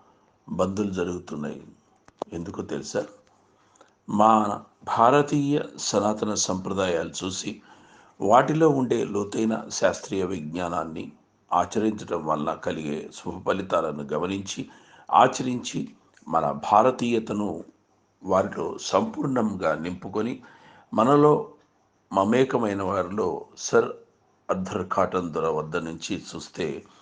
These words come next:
సిపి బ్రౌన్ మొదలుకొని ఈనాటికి అనేక మంది పాశ్చాత్యులు, విదేశీయులు పూర్తిగా వారి దేశాన్ని వదిలి మన భారతదేశంలోనే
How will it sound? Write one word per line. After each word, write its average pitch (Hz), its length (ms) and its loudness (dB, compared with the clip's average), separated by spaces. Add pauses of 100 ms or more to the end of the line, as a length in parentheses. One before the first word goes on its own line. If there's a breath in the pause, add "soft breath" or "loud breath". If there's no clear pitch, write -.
(320 loud breath)
సిపి 98 360 -6
బ్రౌన్ 95 400 0 (240)
మొదలుకొని 98 600 -2 (420 soft breath)
ఈనాటికి 160 640 4
అనేక 123 240 4
మంది 123 300 2
పాశ్చాత్యులు, 92 1000 0 (100)
విదేశీయులు 87 760 -4 (480 loud breath)
పూర్తిగా 147 580 6
వారి 104 300 2
దేశాన్ని 95 540 0
వదిలి 85 440 -6 (260)
మన 92 240 -2 (180)
భారతదేశంలోనే 92 1080 -2